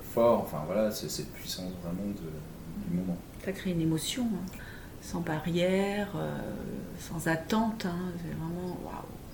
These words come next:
Speaker 2: quelque chose qui arrive, c'est que, c'est un cadeau. Je crois que le mental peut pas, n'a pas sa place, quoi. Clairement, c'est, euh, c'est, ça passe par, euh,
Speaker 1: Oui, enfin, en tout cas, je pense
Speaker 2: notre
Speaker 1: qu'il, il
Speaker 2: perception.
Speaker 1: créerait des filtres qui,
Speaker 2: Mm,
Speaker 1: qui
Speaker 2: mm.
Speaker 1: empêcheraient cette, euh,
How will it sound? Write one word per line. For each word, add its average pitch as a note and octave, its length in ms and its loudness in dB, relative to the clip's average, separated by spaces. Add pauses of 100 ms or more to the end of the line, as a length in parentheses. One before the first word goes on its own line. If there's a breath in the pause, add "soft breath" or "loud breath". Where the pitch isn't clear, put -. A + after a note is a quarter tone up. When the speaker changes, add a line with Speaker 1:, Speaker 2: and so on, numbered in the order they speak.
(160)
Speaker 2:
quelque - 160 -10
chose F#3 220 -4
qui - 140 -4
arrive, E3+ 380 0
c'est - 220 -8
que, - 100 -6 (100)
c'est - 180 -6
un E3 80 -2
cadeau. F#3 520 4 (580 loud breath)
Je - 60 -12
crois F#3+ 120 0
que F#3+ 140 -2
le E3+ 60 0
mental F3 360 0
peut F3 100 -2
pas, - 160 -4 (220)
n'a E3+ 120 2
pas E3+ 140 -2
sa - 160 -2
place, - 460 -2
quoi. - 180 -8 (340)
Clairement, F3 360 -2
c'est, - 260 -4
euh, E3 200 -4 (800 loud breath)
c'est, - 280 -6
ça - 140 -4
passe E3+ 240 -2
par, E3 280 0
euh, D#3 140 2
Speaker 1:
Oui, D3+ 360 12
enfin, G2+ 180 8
en F#2+ 80 6
tout - 100 -4
cas, G#2+ 120 6
je - 120 2
pense - 120 2
Speaker 2:
notre F3+ 120 8
Speaker 1:
qu'il, F3 80 4
il F3 40 2
Speaker 2:
perception. F#3 440 8
Speaker 1:
créerait G#2+ 220 12
des G#2 120 8
filtres - 400 4
qui, - 40 -12 (100)
Speaker 2:
Mm, G3 180 4
Speaker 1:
qui - 140 4
Speaker 2:
mm. - 80 6
Speaker 1:
empêcheraient F3 380 4
cette, - 320 0
euh, D2+ 240 0